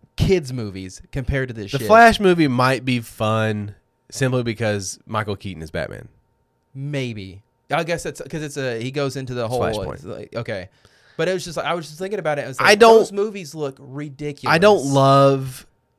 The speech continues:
Speaker 2: the Aquaman movie, but I do like Jason Momoa
Speaker 1: Love Jason
Speaker 2: as
Speaker 1: Momoa.
Speaker 2: Aquaman. I think he's, he's good.
Speaker 1: But I just, I just,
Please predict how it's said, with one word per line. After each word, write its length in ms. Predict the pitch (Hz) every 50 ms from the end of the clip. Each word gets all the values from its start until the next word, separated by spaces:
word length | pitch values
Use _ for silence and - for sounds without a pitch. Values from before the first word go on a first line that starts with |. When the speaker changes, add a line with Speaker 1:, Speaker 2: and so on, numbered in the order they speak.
| _ _ _ _ _
Speaker 2:
the 220 | _ - 113 127 -
Aquaman 580 | - 110 113 123 123 - 135 131 139 139 135
movie, 340 | 135 135 135 131 127 131 127
but 180 | 120 104 117 113
I 80 | 117 113
do 140 | 110 120 120
like 180 | 117 113 110
Jason 340 | 101 110 107 107 104 - 104
Momoa 300 | 104 101 98 101 101 98
Speaker 1:
Love 200 | 95 - 247 170
Jason 200 | 131 131 - 120
Speaker 2:
as 420 | 120 120 120 117 113 110 107 101 -
Speaker 1:
Momoa. 220 | 90 98 98 92
Speaker 2:
Aquaman. 280 | - 95 85 85 82 85
I 60 | 92
think 180 | 92 104 98 90
he's, 360 | 98 98 90 82 82 - _ -
he's 180 | 101 98 90 _
good. 200 | - - - _ _ _ _ _ _
Speaker 1:
But 120 | 160 156
I 60 | 160
just, 240 | 160 160 170 151 - _
I 140 | 147 160 160
just, 280 | 160 165 151 - -